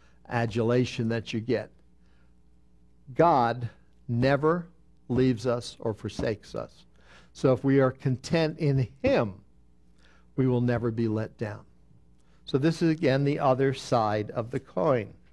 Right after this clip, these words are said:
Uh, "For he has said, 'I will never leave thee nor forsake thee.'" Friends may leave, spouses may leave,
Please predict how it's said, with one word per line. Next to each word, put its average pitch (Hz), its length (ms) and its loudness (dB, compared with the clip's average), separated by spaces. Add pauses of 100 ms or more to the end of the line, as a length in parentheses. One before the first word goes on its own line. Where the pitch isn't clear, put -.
(440)
Uh, 120 460 2
"For 143 180 0
he 165 120 6
has 170 140 4
said, 151 220 4
'I 147 100 6
will 135 140 4
never 143 340 2
leave 135 340 2
thee 127 140 2
nor 120 180 0
forsake 110 460 -4
thee.'" - 120 -10
Friends 123 360 -2
may 143 120 -2
leave, 165 300 -2
spouses 117 520 -4
may 139 160 0
leave, 156 360 0